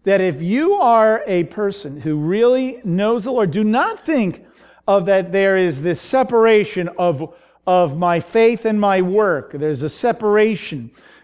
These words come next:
between faith and my home life. There's a separation between faith and my schooling. Even though I might be going to school,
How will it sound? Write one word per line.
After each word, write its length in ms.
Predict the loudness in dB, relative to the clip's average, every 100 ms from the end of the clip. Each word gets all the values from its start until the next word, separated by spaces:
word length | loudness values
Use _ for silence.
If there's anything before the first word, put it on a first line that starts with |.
| _
between 760 | -2 -2 -2 -2 0 -2 -4 -8 _
faith 580 | _ 0 2 2 0 -2
and 160 | 0
my 300 | 0 0 0
home 460 | -2 -2 0 2 2
life. 280 | 0 0 0
There's 160 | -2
a 80 | -4
separation 960 | -4 -4 -2 2 4 2 0 -6 -8 -10 _ _
between 360 | -10 -4 -2 -2
faith 500 | -2 2 4 2 0
and 120 | -2
my 200 | 0 -2
schooling. 840 | -2 -8 -2 2 2 0 -2 -6 -16 _ _
Even 300 | 0 2 2
though 220 | 4 4
I 100 | 4
might 220 | 4 0
be 120 | 0 -2
going 240 | 0 0
to 60 | -2
school, 720 | -8 -4 0 2 2 0